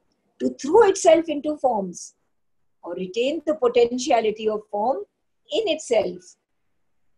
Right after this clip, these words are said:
It indulges its power of movement and formation. It can be only for one reason, for delight. See,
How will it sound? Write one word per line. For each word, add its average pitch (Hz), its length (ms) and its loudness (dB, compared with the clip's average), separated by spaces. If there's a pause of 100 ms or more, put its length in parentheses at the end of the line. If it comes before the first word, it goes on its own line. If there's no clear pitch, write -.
(160)
It 190 200 -2
indulges 185 1000 -4 (520)
its 190 220 -4
power 220 420 0
of 220 160 0
movement 196 520 -2
and 180 200 -6
formation. 185 760 -2 (640)
It 190 200 0
can 202 200 2
be 196 260 -2 (120)
only 277 840 2
for 196 300 2
one 220 320 0
reason, 170 420 -8 (880)
for 185 180 -2
delight. - 500 -8 (1600)
See, 330 500 4